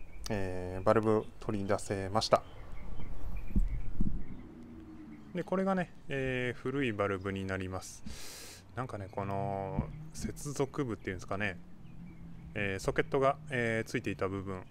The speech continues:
これがかなりもう大変なことになっちゃってるんですけど、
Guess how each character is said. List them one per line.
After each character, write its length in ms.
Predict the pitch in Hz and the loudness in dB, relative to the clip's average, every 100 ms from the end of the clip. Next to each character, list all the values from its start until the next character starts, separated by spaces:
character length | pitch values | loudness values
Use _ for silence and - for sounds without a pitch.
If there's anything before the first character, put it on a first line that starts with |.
| - - | -14 -6
こ 80 | 131 | 0
れ 100 | 156 | 2
が 100 | 156 | 0
か 160 | - 185 | 0 0
な 120 | 151 | 2
り 80 | 113 | 0
も 220 | 107 95 | 0 -2
う 960 | - - - - - - - - - | -6 -16 -14 -12 -12 -14 -14 -14 -4
大 120 | 131 | -2
変 100 | 139 | 0
な 80 | 143 | 2
こ 80 | 143 | 2
と 80 | 131 | 2
に 80 | 110 | 0
な 80 | |
っ 40 | 110 | 0
ち 120 | - 101 | -2 -4
ゃ 20 | |
っ 60 | |
て 200 | - - | -4 -4
る 140 | 101 98 | -2 -2
ん 80 | 95 | -4
で 100 | 92 | -6
す 100 | - | -6
け 100 | 101 | 0
ど、 320 | 104 98 | 2 2